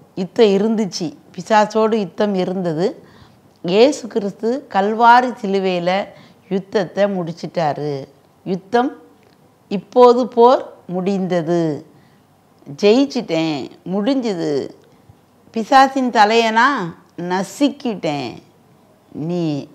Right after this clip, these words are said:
ஜெயத்து-, ஜெயம் எடுக்க பிறந்தவள். கிறிஸ்துவுக்குள் எப்பொழுதும் எங்களை வெற்றி சிறக்க பண்ணி,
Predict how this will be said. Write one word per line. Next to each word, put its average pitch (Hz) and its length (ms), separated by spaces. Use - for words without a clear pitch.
ஜெயத்து-, 185 500
ஜெயம் 208 580
எடுக்க 208 580
பிறந்தவள். 160 800
கிறிஸ்துவுக்குள் 214 640
எப்பொழுதும் 240 600
எங்களை 202 320
வெற்றி 185 280
சிறக்க 185 340
பண்ணி, 165 520